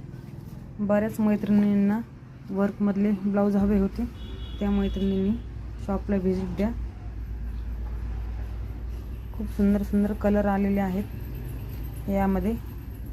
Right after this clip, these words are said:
कलर बघून घ्या. हे बघा, हा चॉकलेटी कलर आहे, हा बॉटल ग्रीन आहे, हा रेड आहे, हा सर्वांचा आवडता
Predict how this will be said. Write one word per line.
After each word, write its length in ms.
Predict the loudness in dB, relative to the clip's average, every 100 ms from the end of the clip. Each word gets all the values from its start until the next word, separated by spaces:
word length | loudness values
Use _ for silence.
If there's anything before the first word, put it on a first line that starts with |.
| 0
कलर 240 | 4 4
बघून 340 | 2 0 0
घ्या. 140 | -2 -2 -4 -8 -8 -8 -8 -10 -8 -6
हे 240 | -2 -2 -2
बघा, 140 | -2
हा 240 | -2 -2 -4 -4 -4 -4 -4 -6 -4 -4 -4 -4 -2
चॉकलेटी 380 | 0 0 0 0
कलर 300 | 0 0 0
आहे, 200 | 0 0 -2 -4 -6 -6 -6 -6 -2
हा 100 | 0 0 -4 -8 -4 2
बॉटल 340 | 2 2 -2
ग्रीन 240 | 0 2 4
आहे, 240 | 2 0 -4 -4 -8 -8 -8 -8 -4 -4 -4 -4 -2 -2 0 0 2 2 2 0 0 0 2
हा 180 | 2 2 2 2 4
रेड 220 | 6 6
आहे, 280 | 4 4 2 0 -2 -4 -4 -4 -4 -4 -2 -2
हा 180 | 0 2 2 2 4
सर्वांचा 540 | 4 6 6 6 6 6
आवडता 460 | 6 4 4 2